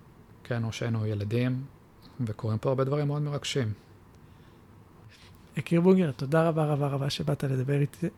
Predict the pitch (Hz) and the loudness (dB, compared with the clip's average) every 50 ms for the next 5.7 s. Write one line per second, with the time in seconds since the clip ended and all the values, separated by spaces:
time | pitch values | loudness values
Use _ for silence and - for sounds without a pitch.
0 | - - - 147 - - 175 175 165 165 139 - 156 143 143 143 139 147 156 180 | -4 0 0 0 4 6 6 8 8 8 6 4 2 2 2 2 2 4 2 2
1 | 185 185 - - - - - - - - - - - - 160 135 139 143 147 143 | 0 -2 -6 -12 -18 -20 -20 -20 -20 -20 -20 -20 -10 -4 -2 0 4 4 4 4
2 | - 170 160 147 139 135 - - - - - - - - - - - - 156 151 | 4 4 2 2 2 0 -2 -6 -14 -20 -20 -20 -18 -18 -16 -2 4 6 6 6
3 | 147 143 143 143 143 - - - - - - - - - - - 170 156 156 156 | 6 6 4 2 -2 -6 -14 -20 -20 -20 -20 -20 -16 -10 -4 0 4 6 8 8
4 | 160 160 147 151 143 - - - 151 143 139 139 139 - - 151 135 143 143 147 | 8 8 8 4 0 -2 -2 0 2 2 2 0 -2 -2 -2 0 2 4 4 4
5 | 147 - - 160 151 147 139 131 135 - 147 143 156 | 2 0 0 -2 0 0 0 0 -2 -2 -4 -4 -6